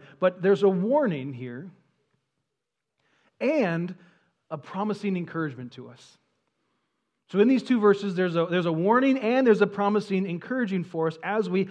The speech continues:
follow after Christ. As we do this, not if we do this, as we do this, if that person, whoever that person might be, persecutes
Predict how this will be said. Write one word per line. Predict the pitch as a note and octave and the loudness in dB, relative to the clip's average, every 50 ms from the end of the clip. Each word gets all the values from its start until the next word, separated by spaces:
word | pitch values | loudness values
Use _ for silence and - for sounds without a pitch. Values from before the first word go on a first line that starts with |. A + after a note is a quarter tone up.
| - - - | -8 -20 -16
follow | - - F#3 F3+ F3+ F#3 F#3 F#3+ | -8 -4 -2 0 0 0 -2 -4
after | F3+ C#3 D#3 D#3 D#3+ - - F3 | -6 -6 -6 -6 -8 -8 -10 -12
Christ. | E3 - - - G3+ E3 D3 C#3 - - - - - - | -12 -10 -8 -6 -4 -4 -4 -6 -8 -14 -20 -20 -8 -2
As | - F#3+ A3 C4 D#4+ C#4 A3 B3+ | 2 4 4 6 4 4 2 2
we | C4 C#4+ C4+ A#3 | 4 4 4 4
do | G#3 A3 C#4+ E4 E4 C#4+ | 4 6 6 8 6 6
this, | F3 D3+ B2+ A#2+ - - - - - - _ _ _ _ _ _ _ _ _ _ _ _ _ _ _ _ _ _ _ _ _ _ _ _ _ _ _ _ _ _ - | 4 0 -6 -10 -14 -18 -20 -20 -20 -20 _ _ _ _ _ _ _ _ _ _ _ _ _ _ _ _ _ _ _ _ _ _ _ _ _ _ _ _ _ _ -2
not | F3+ G#3 C#4 D4+ | 2 2 4 4
if | D#4+ F#4+ E4+ - - | 4 2 0 -2 0
we | B3+ A#3+ G#3 | 0 0 0
do | D#3 C#3+ E3 D#3 C3 | 0 0 -2 -2 -4
this, | B2+ C3+ D3+ E3+ - - - - - _ _ _ _ _ _ _ _ _ _ _ _ _ - D#3 - - | -4 -8 -10 -10 -12 -16 -20 -20 -20 _ _ _ _ _ _ _ _ _ _ _ _ _ -20 -14 -6 -2
as | G3 A3+ B3 C#4 D4+ D#4 D4 A3+ A3+ | 0 0 2 4 4 4 4 2 0
we | G#3+ A3 G#3+ G#3 G3 F#3 E3 - - - - D#3 D3 | 0 0 2 2 2 0 -2 -6 -10 -18 -14 -12 -6
do | C#3 F3 G#3+ A#3 A#3+ A#3+ A3+ | 0 2 2 4 4 2 0
this, | E3 D3+ C#3+ C#3 D3+ D#3 - - - | 0 -2 -2 -4 -4 -6 -12 -12 -4
if | - G#3 C4 D4 - - A3+ G3+ | -2 0 0 0 -2 -6 -2 0
that | A3 A#3+ - - - | 0 0 0 -2 -4
person, | - - A3 G#3+ G#3+ - F3 E3 | 2 2 2 4 2 0 -8 -8
whoever | C3 C3+ F#3+ G#3+ C4 D4 D#4+ D#4 | -4 0 2 2 2 4 6 6
that | C#4 B3+ - - | 6 6 4 2
person | - A#3 A#3 - - G#3 F#3+ F3+ - - - - - | -2 -2 -2 -2 -2 -4 -4 -4 -6 -10 -16 -12 -4
might | E3+ F#3+ G3+ G3 G3 G3+ - - - - _ - D3 | 0 0 2 2 0 -2 -6 -14 -20 -20 _ -12 -2
be, | D3 G3+ A3+ G3 F3+ F3+ E3+ - - - _ _ | 2 4 4 4 4 0 -2 -6 -8 -20 _ _
persecutes | - - - D#4+ D4+ - - C#4+ C#4 C#4+ - - A3+ A3 - - - | -6 0 0 2 2 2 0 -2 -2 -2 -2 -2 -2 -2 -2 -6 -16